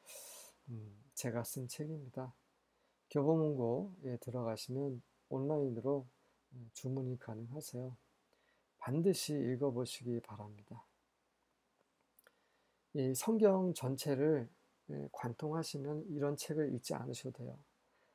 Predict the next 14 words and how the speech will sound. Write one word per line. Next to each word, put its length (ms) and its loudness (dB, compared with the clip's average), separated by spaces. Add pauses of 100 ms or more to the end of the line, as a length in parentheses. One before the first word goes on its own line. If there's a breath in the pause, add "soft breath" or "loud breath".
(120 soft breath)
하지만 520 -2 (600 loud breath)
이 80 -2
성경 280 4
전체를 460 0
아직 400 2
읽기가 500 2
어렵다, 720 0
이해하기 340 0
어렵다라고 460 0
하신 220 -8
분들은, 460 -6 (680 soft breath)
예, 120 -8
반드시 480 0
읽어보시고 1160 0